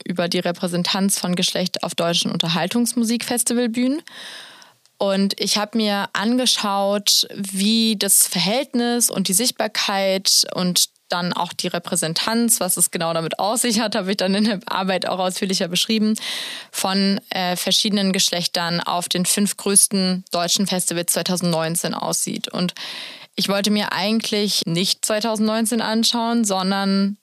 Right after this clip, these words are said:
zweitausendeinundzwanzig oder zweitausendzweiundzwanzig. Das war dann aber ein bisschen schwierig,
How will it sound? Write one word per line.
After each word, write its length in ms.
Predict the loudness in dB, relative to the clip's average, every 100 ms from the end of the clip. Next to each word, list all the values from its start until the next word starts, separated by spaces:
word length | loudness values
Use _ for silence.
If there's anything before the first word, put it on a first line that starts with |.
| -6
zweitausendeinundzwanzig 1500 | -4 -2 0 -2 -4 _ _ -8 -2 0 2 2 0 0 -2
oder 140 | -2 -2
zweitausendzweiundzwanzig. 1200 | -2 0 0 0 0 0 0 0 0 0 -2 -4 -10 -10 -10 -12 -10 -4
Das 160 | 0
war 160 | 0 0
dann 140 | 0
aber 160 | 0 0
ein 100 | 0
bisschen 260 | 0 2 2
schwierig, 800 | 2 2 2 2 2 0 -2